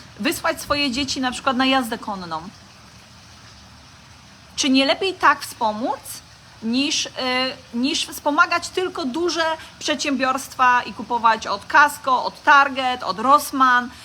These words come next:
czy od innych takich, e, y, miejsc i sklepów? Dlaczego nie wesprzeć siebie nawzajem?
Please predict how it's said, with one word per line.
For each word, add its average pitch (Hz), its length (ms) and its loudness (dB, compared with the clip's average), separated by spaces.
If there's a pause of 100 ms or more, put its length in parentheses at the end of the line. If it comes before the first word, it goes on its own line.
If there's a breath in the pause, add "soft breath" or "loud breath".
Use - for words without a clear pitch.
(160 loud breath)
czy 254 180 -2
od 220 200 -4
innych 240 340 -4
takich, 226 540 -4
e, 214 560 -2
y, 208 1000 -10
miejsc 240 460 -4
i 214 160 -8
sklepów? 196 480 -6 (1080 loud breath)
Dlaczego 339 380 -2
nie 403 180 -4
wesprzeć 320 520 -2
siebie 302 300 -2
nawzajem? 240 640 0